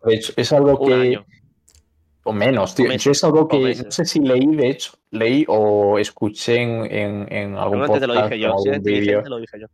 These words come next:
Speaker 1: Sí, sí, seguramente, <laughs> seguramente sí. Pero esto es, si hoy te preocupa algo, plantéate esto. Si en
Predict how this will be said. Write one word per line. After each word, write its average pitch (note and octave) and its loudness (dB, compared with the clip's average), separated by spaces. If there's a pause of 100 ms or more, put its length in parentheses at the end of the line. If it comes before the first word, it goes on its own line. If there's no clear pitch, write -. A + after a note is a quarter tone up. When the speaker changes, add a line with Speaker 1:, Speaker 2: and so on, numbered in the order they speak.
(200)
Speaker 1:
Sí, - 0 (120)
sí, A2+ 2
seguramente, G#2+ 2
<laughs> - -20
seguramente - -2
sí. - -4 (720)
Pero A2+ 4
esto B2 2
es, G#2+ 0
si A2+ -4 (100)
hoy D3 4
te C#3+ 2
preocupa B2 0
algo, A#2+ 0 (680)
plantéate G#2+ 2
esto. - -6 (120)
Si - -2 (680)
en G#2 -2